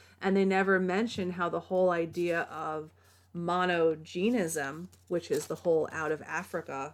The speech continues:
hoax, which is, you know, the most vile <laughs> Zio sludge you can possibly imagine.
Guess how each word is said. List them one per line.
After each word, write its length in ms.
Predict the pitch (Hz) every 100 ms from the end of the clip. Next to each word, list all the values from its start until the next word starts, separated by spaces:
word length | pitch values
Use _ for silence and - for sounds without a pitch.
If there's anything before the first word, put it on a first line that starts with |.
| _
hoax, 640 | _ - 185 151 - - -
which 180 | - -
is, 220 | - - _ -
you 100 | 156
know, 140 | 104 190
the 80 |
most 300 | 180 165 160
vile 540 | 175 156 170 160 156 - _ _ _
<laughs> 340 | _ _ -
Zio 340 | 202 208 247 214
sludge 520 | - - 196 190 175
you 120 | 180
can 160 | 180 175
possibly 520 | 170 165 196 170 175
imagine. 640 | 147 160 190 196 160 156